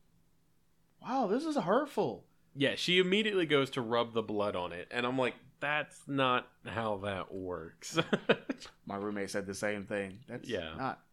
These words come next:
Speaker 1: how that. His mate, like, "What? Just
Speaker 2: Well,
Speaker 1: give
Speaker 2: yeah,
Speaker 1: this man an award."
Speaker 2: it had to at least be reassuring. It maybe, you know, put
Speaker 1: It
Speaker 2: him,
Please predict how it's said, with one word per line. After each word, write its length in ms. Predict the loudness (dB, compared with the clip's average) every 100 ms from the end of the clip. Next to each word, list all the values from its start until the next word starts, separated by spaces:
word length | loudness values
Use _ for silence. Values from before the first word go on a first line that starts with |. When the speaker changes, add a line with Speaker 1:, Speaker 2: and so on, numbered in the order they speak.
| _
Speaker 1:
how 140 | -10 -10
that. 100 | -12 -20 -20 0
His 240 | 4 4
mate, 280 | 2 -2 -4
like, 180 | -8 -8 -16
"What? 520 | -20 -16 -12 -10 -10 -14 _ _ _ _ _ _ -6
Just 320 | -4 -4 -6 _ _ 4
Speaker 2:
Well, 100 | 8
Speaker 1:
give 80 |
Speaker 2:
yeah, 60 | 8
Speaker 1:
this 140 | 8
man 200 | 10 10
an 120 | 10 8
award." 380 | 6 10 12 12
Speaker 2:
it 60 | 10
had 180 | 8 8
to 120 | 8
at 100 | 8
least 240 | 6 4
be 160 | 2 4
reassuring. 640 | 6 6 6 2 2 2
It 120 | 0 4
maybe, 360 | 6 6 6
you 80 | 4
know, 220 | 4 2 -6 _ _ _ _
put 160 | 4 6
Speaker 1:
It 40 |
Speaker 2:
him, 120 | 6